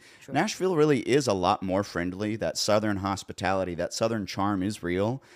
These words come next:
Speaker 2: But there are definitely people who want something. And especially me as a promoter, I have something people want.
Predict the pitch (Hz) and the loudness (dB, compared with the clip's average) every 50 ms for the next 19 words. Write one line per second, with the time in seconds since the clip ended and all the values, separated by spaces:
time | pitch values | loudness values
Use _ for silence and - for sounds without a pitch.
0 | - - _ _ _ - 107 107 - - - 139 156 165 165 190 208 - 180 170 | -20 -20 _ _ _ 0 2 2 0 0 2 2 4 4 4 2 2 2 0 0
1 | 120 104 117 - 123 123 - - 87 90 98 98 98 98 85 - - 82 90 104 | 0 0 -2 0 -2 -2 -2 -4 -4 -4 -2 -2 -2 -2 -4 -8 -10 -4 -2 -2
2 | 104 - - - 101 82 80 - - 76 69 69 78 82 82 - - - 117 117 | -2 -2 -4 -4 -4 -4 -4 -6 -8 -10 -10 -8 -8 -8 -8 -6 -4 -2 -2 -2
3 | - - 120 113 101 95 98 101 98 98 95 90 - - - 95 90 90 90 95 | -2 -4 -4 -4 -2 -2 -2 -2 -2 -2 -4 -6 -10 -8 -6 -4 -2 0 0 2
4 | 110 110 104 82 78 80 - _ - _ _ - 82 85 78 98 107 101 - - | 2 2 0 -2 -4 -6 -10 _ -20 _ _ -4 -4 -2 0 0 -2 -2 -2 -6
5 | 101 90 - 101 95 - 110 107 - 90 85 73 69 78 82 90 110 | -8 -8 -6 -8 -8 -6 -8 -8 -6 -6 -6 -6 -4 -4 -4 -4 -4